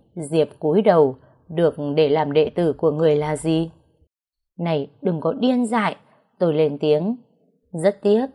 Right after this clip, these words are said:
ta không có điều kiện gì, cũng không muốn nhận thêm. Một người là quá đủ rồi." "Phải đấy con." Vợ Sang lên tiếng.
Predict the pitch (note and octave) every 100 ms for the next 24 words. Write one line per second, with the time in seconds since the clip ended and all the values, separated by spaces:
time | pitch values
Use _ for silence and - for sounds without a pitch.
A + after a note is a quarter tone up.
0 | - D#3+ D3+ E3 D#3+ D3+ E3 F3+ C#3+ D#3
1 | C#3+ D3+ D3 C3+ - _ _ - F#3 G#3
2 | G#3+ F3+ D#3 E3+ G#3 E3+ - E3 E3 E3+
3 | - _ _ E3 D#3+ D#3 D3+ D3+ C#3+ C3+
4 | C3+ D3 D3+ G#3+ A#3 D#3+ C3 D3 C#3+ C#3+
5 | C#3 _ _ _ _ - F3+ C#3+ F3 A#3
6 | G#3 G3 A3 - _ _ _ - D3+ D#3
7 | - - E3 D#3 D#3 C#3+ D#3 D3+ F#3